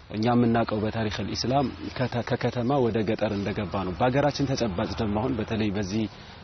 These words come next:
እ፣ መቶ ክፍለ ዘመን እኛ የደረሰን እንትን በተለይ በሀገራችን፣ እ፣ ተጨባጭ ከገጠር ወደ ከተማ ነው ዒልም የሚገባውና፣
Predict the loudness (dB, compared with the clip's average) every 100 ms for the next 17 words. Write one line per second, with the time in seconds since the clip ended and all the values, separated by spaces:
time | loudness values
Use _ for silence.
0 | -6 -2 0 0 0 0 -2 -2 -6 -8
1 | -8 -8 -6 -6 -4 -6 -4 -4 -2 -2
2 | -2 -2 0 0 0 0 -2 -4 -4 -2
3 | -2 -4 -4 -2 -2 -4 -10 -16 -16 -12
4 | -6 -2 2 4 4 4 4 2 0 -2
5 | -2 -4 -6 -6 -8 -8 -4 -2 0 0
6 | 0 -2 -4 0 0 0 -2 -2 -4 -4
7 | -6 -4 -4 -4 -4 -4 -4 -2 -4 -2
8 | -2 0 2